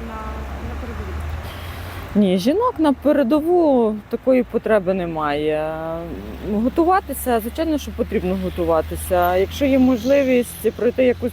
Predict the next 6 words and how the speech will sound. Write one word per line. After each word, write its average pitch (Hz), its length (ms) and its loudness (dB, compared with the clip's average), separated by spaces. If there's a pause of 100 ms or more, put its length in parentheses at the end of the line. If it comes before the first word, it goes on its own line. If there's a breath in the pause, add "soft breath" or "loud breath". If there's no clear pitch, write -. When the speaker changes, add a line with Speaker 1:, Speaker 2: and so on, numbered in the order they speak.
Speaker 2:
підготовку, 233 840 0 (100)
то 175 500 0 (480 loud breath)
і 196 100 -2
чоловікам, 226 600 2
і 202 60 0
жінкам, 220 680 0